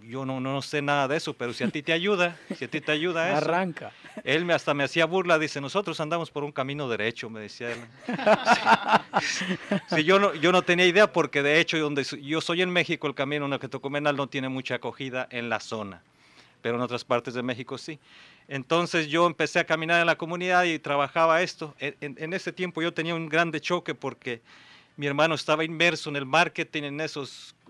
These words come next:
Speaker 1: en esas conferencias de éxito y que piense y hágase rico y que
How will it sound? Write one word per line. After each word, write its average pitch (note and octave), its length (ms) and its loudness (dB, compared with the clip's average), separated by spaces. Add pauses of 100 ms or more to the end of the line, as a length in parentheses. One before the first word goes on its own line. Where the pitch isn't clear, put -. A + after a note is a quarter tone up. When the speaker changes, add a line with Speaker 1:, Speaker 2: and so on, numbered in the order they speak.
Speaker 1:
en C3 200 -12
esas D3 260 -8
conferencias C3+ 920 -2
de B2 720 -6
éxito C#3+ 520 -8
y B2+ 80 -8
que C3 120 -10
piense C#3+ 360 -6
y C3 40 0
hágase B2+ 360 -2
rico D3 540 -4
y B2+ 100 -8
que A#2+ 300 -10